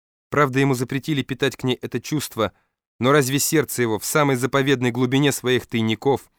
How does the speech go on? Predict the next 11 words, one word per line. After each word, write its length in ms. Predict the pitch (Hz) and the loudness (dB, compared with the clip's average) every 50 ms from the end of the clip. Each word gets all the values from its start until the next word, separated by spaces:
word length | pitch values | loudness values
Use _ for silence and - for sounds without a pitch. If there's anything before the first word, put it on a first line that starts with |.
| _ _ _ _ _ _ _ _ | _ _ _ _ _ _ _ _
послушалось 680 | - 131 123 - - 180 208 180 - 165 151 135 - - - | 0 0 0 0 -2 -4 -4 -2 -2 -2 -2 -2 -2 -6 -8
этих 240 | 135 - 135 120 | -6 -4 -4 -2
запрещений? 800 | 113 110 120 - - 123 117 - - - 123 113 98 92 - - _ _ _ _ _ _ _ _ _ _ _ _ _ _ | -2 -4 -6 -4 -4 -4 -4 -4 -2 -2 -2 -2 -2 -4 -8 -12 _ _ _ _ _ _ _ _ _ _ _ _ _ _
Разве 360 | - 117 143 143 110 120 127 117 | -2 0 0 0 0 0 0 2
возможно 560 | 123 127 117 110 131 160 170 143 117 127 117 | 2 0 2 2 2 2 2 2 2 0 0
сердцу 420 | - - - 156 143 - - 120 | 0 0 0 0 0 0 -4 -6
человеческому 760 | - - 120 117 117 127 127 - - - - - 123 120 117 | -6 -2 -2 0 0 0 -2 -2 -4 -8 -8 -6 -4 -2 -2
не 160 | 113 113 117 | 0 0 0
любить, 500 | 117 117 113 110 131 147 127 - - - _ _ _ _ _ _ _ _ _ _ - | 0 0 -2 -2 -4 -8 -8 -8 -12 -16 _ _ _ _ _ _ _ _ _ _ -2
не 160 | 120 143 135 | 0 0 2
сострадать, 840 | - 147 127 - - - 143 139 131 139 147 143 123 - - - | 2 0 -2 -2 0 0 2 2 4 4 4 4 4 0 -4 -16